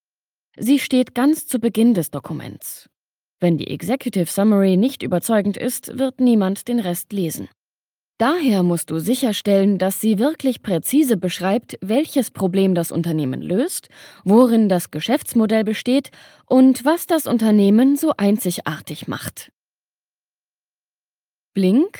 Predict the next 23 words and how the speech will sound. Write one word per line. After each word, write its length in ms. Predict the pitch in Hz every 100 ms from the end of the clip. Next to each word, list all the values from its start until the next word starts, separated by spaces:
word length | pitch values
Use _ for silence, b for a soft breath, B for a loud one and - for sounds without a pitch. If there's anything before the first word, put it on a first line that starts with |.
| -
Nummer 340 | 214 208 254 269
sechs. 640 | 180 165 - - - - _ _ _ _ _ _ _ _ -
Wer 260 | 185 185
keine 460 | 165 - 233 285 226
Investoren 720 | 202 180 - 254 302 262 226
findet, 600 | 226 240 226 277 - - -
muss 280 | 294 277
schnell 420 | - 240 214 220 220
Geld 280 | 208 180
verdienen. 540 | - 165 160 147 135 - _ _ _ _ _ _ _ _ _ _ _ _ _ _ _ 202
Wenn 260 | 240 254
du 160 | 262 247
keine 400 | 233 262 294 226
Investoren 640 | 226 220 - 302 311 254
findest, 760 | 208 202 175 151 - - - -
die 100 | 180
dich 200 | 170 -
beim 200 | 160 165
Aufbau 420 | 170 208 180 180
deines 260 | 175 170 -
Unternehmens 600 | 175 170 185 196 180 -
unterstützen 680 | 180 180 - 285 - 214 196
wollen, 320 | 202 214